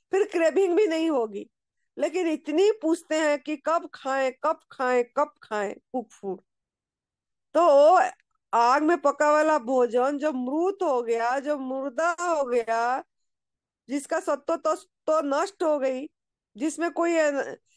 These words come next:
हम प्रभु का एनर्जी को एनर्जी लेस कर दिए और उसको खा के हम खुश हो रहे हैं और उसी के लिए फिर दिन गिन रहे हैं कब खाएं।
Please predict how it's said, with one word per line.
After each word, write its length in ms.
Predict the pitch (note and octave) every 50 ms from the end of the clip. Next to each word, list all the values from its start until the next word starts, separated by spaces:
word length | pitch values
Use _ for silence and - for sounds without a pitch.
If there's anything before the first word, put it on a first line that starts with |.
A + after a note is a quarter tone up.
| _ _ - -
हम 440 | A#3+ - - A#3+ C#4+ D4+ E4 F4+ F4
प्रभु 420 | - - C4+ C4+ B3+ A3 D4 F4
का 200 | D4+ F4 F4 E4+
एनर्जी 480 | D#4 C#4+ C#4+ D4 C#4+ C#4 B3 A3+ E4 F4
को 140 | E4 F4+ F4
एनर्जी 480 | E4+ C#4 D4+ D4+ D4 C4+ A#3+ E4 F4+
लेस 380 | D4+ D#4 D4 D#4 D#4+ F#4+ - -
कर 220 | - C4 B3 G#3+
दिए 340 | G3+ F#3 A3 G#3 F#3+ F#3+ - _ _ _ _ _ _ _ _ _ _ _ _ _ _ _ _ _ -
और 120 | - D4+ E4+
उसको 440 | E4 E4+ E4+ - - - G4+ A4 A4
खा 460 | A4+ - - _ - D#4+ F4+ F4+ F#4
के 160 | F#4 F#4 G4
हम 360 | G#4 G4+ F#4 F4+ F4+ F4+ F4+
खुश 360 | - - F4 F4 F4+ F#4 -
हो 220 | F#4+ E4+ E4+ F4 E4 -
रहे 200 | E4+ E4+ E4+ G4
हैं 240 | F4+ D4 D4 D4+ D#4 - _ _ _ _ _ _ _ _
और 120 | - D4+ D4
उसी 320 | D4 E4 E4 - G4 G4
के 140 | D4+ F#4 -
लिए 180 | E4 E4 E4 E4
फिर 500 | D#4+ - F4 D#4+ D#4 B3 C4+ G#3+ G3 - _ _ _ _ _ _ - F#3
दिन 280 | F#3+ C#4+ E4+ E4 E4
गिन 220 | D4 F4 G4+ D#4 E4+
रहे 140 | E4 D#4+
हैं 100 | E4 D#4+ - -
कब 220 | C#4 D4+ C#4 C#4 -
खाएं। 380 | - - B3 A#3+ B3 A#3+ B3